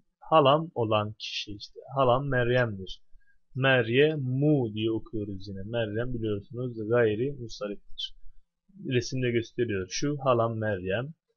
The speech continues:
Ve hazil ammetu. İşte şu halam da Zübeyde. Şu da halam Zübeyde'dir. Bu da halam Meryem'dir diye göstermiştir.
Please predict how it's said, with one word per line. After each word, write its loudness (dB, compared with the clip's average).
Ve 2
hazil 4
ammetu. -2
İşte -4
şu 0
halam 4
da 4
Zübeyde. 2
Şu -2
da 6
halam 4
Zübeyde'dir. 0
Bu -4
da 2
halam 2
Meryem'dir 0
diye 0
göstermiştir. -6